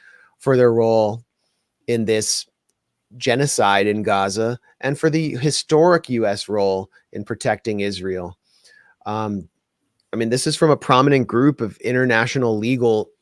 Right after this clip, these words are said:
professionals in South Africa, addressed to the president of the U S, Kamala Harris, Tony Blinken, and Mike Johnson, the Speaker of the House.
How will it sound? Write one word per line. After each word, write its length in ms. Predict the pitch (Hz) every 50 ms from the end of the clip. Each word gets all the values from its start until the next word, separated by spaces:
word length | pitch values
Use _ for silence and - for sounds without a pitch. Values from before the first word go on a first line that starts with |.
| _ _ _ _ _ _
professionals 920 | - 117 107 - - 127 120 135 - - 117 107 98 95 90 95 98 - _ _ _ _ _ _ _ _ _ _ _ _ _ _ _ _ _ _
in 420 | 120 127 139 147 143 135 127 120 - - _ _ _ _ _ _ _ _
South 340 | - - 139 113 113 -
Africa, 500 | 120 110 107 110 - 113 98 - 131 123 98
addressed 500 | 92 113 110 - 120 117 110 120 - -
to 80 | - 131
the 80 | 117
president 540 | 120 - - 131 113 110 113 120 120 120 123
of 80 | 120 101
the 80 | 117 117 113 110 104
U 80 | 101
S, 420 | 95 98 101 107 - - - - - _ _ _ _ _ _ _ _ _ _ _ _ _ _ _ _ _ _ _ _ _ _
Kamala 480 | - - 120 117 127 135 135 135 127
Harris, 500 | 120 120 107 101 98 98 101 - - - - _ _ _ _ _ _ _ _
Tony 320 | - - 123 135 147 143 127
Blinken, 560 | 98 104 107 104 98 95 - 87 87 85 87 82 _ _ _ _ _ _ _ _ _ _ _ _ _ _ _ _ _ _ _ _ _ _ _ _ _ _ _ _ _
and 520 | 120 123 120 117 113 107 104 104 98 - - _ _ _ _ _ _ _ _ _ _ _ _ _ _ _ _ _ _ _ _ _ _ _ _ _ _ _
Mike 500 | 113 104 104 104 117 117 123 131 - 123
Johnson, 600 | 113 107 117 107 113 123 131 - - - 95 90
the 80 | 90 90
Speaker 400 | - - - 113 101 - 104 101
of 80 | 98
the 80 | 95 92
House. 460 | 95 98 98 90 76 80 - - -